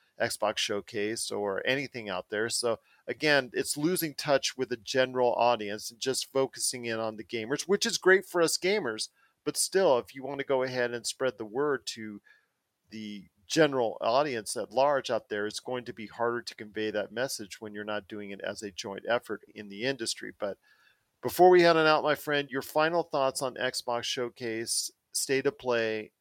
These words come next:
and Jeff Keighley's Summer Game Fest. Again, the announcement of The Last of Us remake was the big title there. Some other great announcements as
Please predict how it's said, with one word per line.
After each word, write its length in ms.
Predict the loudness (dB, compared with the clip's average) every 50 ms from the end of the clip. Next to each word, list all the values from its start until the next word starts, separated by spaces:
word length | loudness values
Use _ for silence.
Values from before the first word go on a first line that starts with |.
| _ -8
and 420 | -6 -6 -4 -4 -4 -6 -8 -8
Jeff 260 | -4 -2 -2 -2 -4 -8
Keighley's 580 | -16 -14 -10 -8 -6 -6 -6 -6 -6 -8 -8 -8 _ _ _ _ _ _ _ _ _ _ _ _ -4
Summer 320 | 0 2 2 4 4 2 0
Game 360 | 0 -2 -2 -2 -2 -4 -4
Fest. 420 | -2 0 2 2 2 2 0 -2 -4
Again, 400 | -8 -6 -2 0 0 0 0 0
the 120 | -2 -4
announcement 500 | -2 0 0 0 -2 -2 -6 -6 -6 -4
of 240 | -2 0 0 0 -2 -6 _
The 180 | -14 -10 -10 -6
Last 400 | -2 2 2 2 2 0 -2 -6
of 80 | -6 -6
Us 200 | -4 -4 -6 -6
remake 580 | -6 -8 -8 -8 -6 -4 -2 0 0 -2 -4 -6
was 140 | -8 -8 -8
the 80 | -8
big 320 | -6 -4 -2 -2 -2 -4 _
title 420 | -4 0 0 2 2 2 0 0 -2
there. 440 | 0 0 2 2 2 2 2 0
Some 200 | 0 -4 -6 -6
other 200 | -6 -4 -4 -6
great 240 | -4 -4 -4 -4 -4
announcements 600 | -4 -4 -4 -4 -4 -6 -8 -10 -12 -10 -10 -10
as 140 | -10 -10 -8